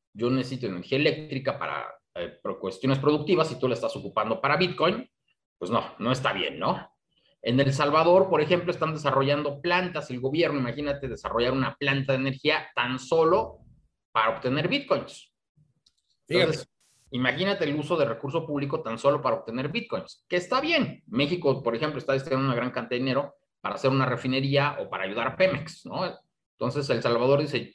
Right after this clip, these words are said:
Speaker 2: Cuando
Speaker 1: no
Speaker 2: ya no
Speaker 1: tengo".
Speaker 2: vamos a usar petróleo, ¿no? Pero bueno.
Speaker 1: Eh, sí, exacto.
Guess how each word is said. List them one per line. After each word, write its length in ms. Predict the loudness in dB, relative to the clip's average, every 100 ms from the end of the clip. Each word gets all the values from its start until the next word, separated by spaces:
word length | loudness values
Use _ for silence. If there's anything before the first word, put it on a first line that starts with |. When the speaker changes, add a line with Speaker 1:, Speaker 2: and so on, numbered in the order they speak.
| _
Speaker 2:
Cuando 200 | 0 2
Speaker 1:
no 80 | 2
Speaker 2:
ya 80 | 4
no 40 |
Speaker 1:
tengo". 140 | 4
Speaker 2:
vamos 120 | 4 2
a 20 |
usar 180 | 0 0
petróleo, 420 | 2 4 4 4
¿no? 160 | 2 0
Pero 140 | -2
bueno. 260 | -2 -2 -6 -18 _ _ -8
Speaker 1:
Eh, 100 | -2
sí, 180 | -2 0
exacto. 460 | -2 -2 -4 -12